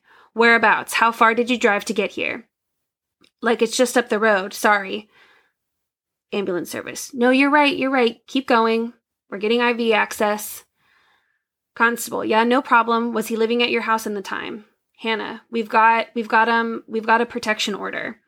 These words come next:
Constable, "And when was the last time you saw him?" "Um, he had FaceTimed the kids last night, but the last time I saw him in person, maybe a week ago." "Okay, and had he done anything th-, threatening previously?" "Yeah, um, not to me, no."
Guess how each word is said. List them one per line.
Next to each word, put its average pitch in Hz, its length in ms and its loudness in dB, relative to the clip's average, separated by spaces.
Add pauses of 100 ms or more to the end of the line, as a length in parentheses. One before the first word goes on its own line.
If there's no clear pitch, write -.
(460)
Constable, 226 500 -2
"And - 140 -6
when 226 100 -2
was 240 100 0
the 240 60 2
last 220 280 2
time 220 140 -2
you 208 120 -4
saw 202 220 0
him?" 196 340 -10 (400)
"Um, 240 340 2
he 254 120 0
had 226 100 2
FaceTimed 247 500 0
the 254 80 -2
kids 240 240 -2
last 202 280 0
night, 190 320 -4 (460)
but - 100 -2
the 233 80 2
last 214 260 2
time 240 120 0
I 233 80 0
saw 233 180 2
him 220 80 -2
in 214 80 -4
person, 214 400 -6
maybe 202 220 -4
a 196 80 -4
week 185 220 -12
ago." 139 360 -6 (1080)
"Okay, 214 360 2
and 220 140 -2
had 214 140 0
he 226 80 2
done 226 200 0
anything 226 360 -2
th-, 233 160 -6
threatening 233 440 -2
previously?" 240 720 0 (280)
"Yeah, 214 400 2
um, 226 380 0 (100)
not 233 360 2
to 233 100 -4
me, 214 260 -2
no." 208 460 -4